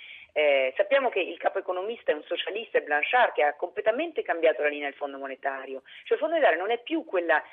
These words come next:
quell'istituzione cattiva che andava nei paesi, ehm, imponeva delle, delle politiche, eh, micidiali, li faceva sostanzialmente fallire con gli anni novanta,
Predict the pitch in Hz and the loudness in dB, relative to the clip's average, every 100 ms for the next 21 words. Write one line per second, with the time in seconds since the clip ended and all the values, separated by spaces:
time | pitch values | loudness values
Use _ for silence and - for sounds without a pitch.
0 | - - 196 208 - 208 - 180 - 226 | -14 -6 -4 -4 -4 -4 -2 -4 -4 0
1 | 185 160 156 156 151 - 165 196 208 160 | 0 0 -4 -4 -2 2 2 2 -2 -8
2 | 165 156 - - - - 156 147 143 143 | -10 -12 -14 -20 -6 2 4 6 4 2
3 | 143 143 - 185 - 180 226 185 165 156 | -4 -10 -10 -8 -2 -2 0 2 4 4
4 | 156 139 147 - 165 185 170 - 156 147 | 2 0 -2 -2 -8 -8 -14 -2 2 4
5 | 143 139 135 135 135 131 165 175 170 170 | 4 2 2 2 2 0 -4 -4 0 4
6 | 185 185 156 147 160 160 151 139 156 151 | 4 4 0 -4 -4 -2 -4 -4 -6 -6
7 | 151 156 151 151 151 190 156 147 143 143 | -8 -8 -6 -4 -2 -2 -2 -4 -4 -2
8 | 139 | -4